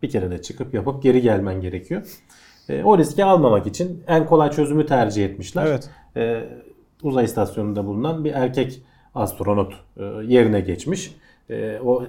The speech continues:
Speaker 1: demek ki large beden giyebiliyor. E, rahat hareket etmen önemli. Çünkü o uzay elbiseleriyle, e, rahat hareket etmen çok zor. Basınçlı oldukları için,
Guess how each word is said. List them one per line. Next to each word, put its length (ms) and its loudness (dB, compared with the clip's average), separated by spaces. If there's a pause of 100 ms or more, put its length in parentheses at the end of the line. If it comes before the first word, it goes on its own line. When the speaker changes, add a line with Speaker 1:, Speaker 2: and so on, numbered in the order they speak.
Speaker 1:
demek 220 4
ki 140 0
large 300 2
beden 320 4 (120)
giyebiliyor. 720 2
E, 40 -14 (640)
rahat 300 6
hareket 320 4
etmen 260 -2
önemli. 360 2
Çünkü 220 -4
o 80 0
uzay 240 -4 (120)
elbiseleriyle, 880 0 (340)
e, 360 -8 (440)
rahat 260 -2
hareket 320 -2
etmen 180 -10
çok 200 -4
zor. 220 -2
Basınçlı 420 -2
oldukları 380 -4
için, 280 -6